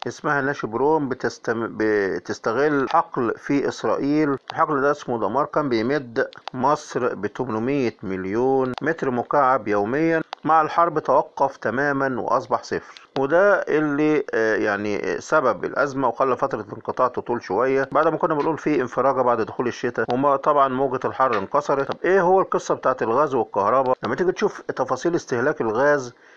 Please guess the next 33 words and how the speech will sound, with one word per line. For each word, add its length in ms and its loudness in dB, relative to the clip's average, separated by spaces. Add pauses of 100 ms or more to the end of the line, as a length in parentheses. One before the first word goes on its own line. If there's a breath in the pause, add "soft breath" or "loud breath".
(120 loud breath)
في 100 -6
مصر 240 -2
بتلاقي 280 0
سبعة 280 2
وخمسين 400 -4
في 80 -10
المية 220 -2
من 140 -2
استهلاك 440 -2
الغاز 480 0
بيروح 400 0
لإنتاج 400 -2
الكهرباء. 500 -2 (180)
فمعنى 300 0
إن 80 -2
ال-، 200 -2
ال-، 180 -4
إن 180 -4
الغاز 320 0
يقل 320 2
فأنا 400 0
بقلل 560 -2
في 160 -8
إنتاج 280 -4
الكهرباء، 560 -2
فعشان 440 0
الشبكة 360 -2
كلها 280 0
ما 100 -2
تقعش 420 0
فبيخفف 760 0
لك 220 -2
الأحمال 680 -2